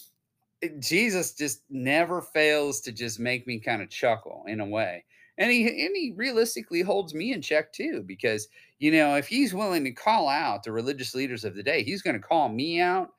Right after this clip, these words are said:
for what, the things that I do wrong. He's gonna call you out for the things you do wrong. But it's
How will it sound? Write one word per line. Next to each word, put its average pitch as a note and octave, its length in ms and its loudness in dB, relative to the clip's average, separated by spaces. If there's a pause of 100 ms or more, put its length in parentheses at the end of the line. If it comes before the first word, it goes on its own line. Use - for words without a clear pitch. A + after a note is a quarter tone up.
(340)
for B2+ 140 2
what, A#2 200 -4
the G#2+ 60 -6
things D3+ 320 0
that A2 140 0
I C3 140 4
do E3 180 -2
wrong. D#3+ 400 2 (160)
He's C#3 160 -6
gonna G#2 160 -2
call A#2 180 2
you A#2+ 260 0
out C3 200 4
for A#2+ 60 -10
the G#2+ 100 -10
things A2+ 280 -6
you A2+ 140 -4
do C3 140 -2
wrong. B2+ 300 0 (300)
But D#3 140 6
it's D3 140 -2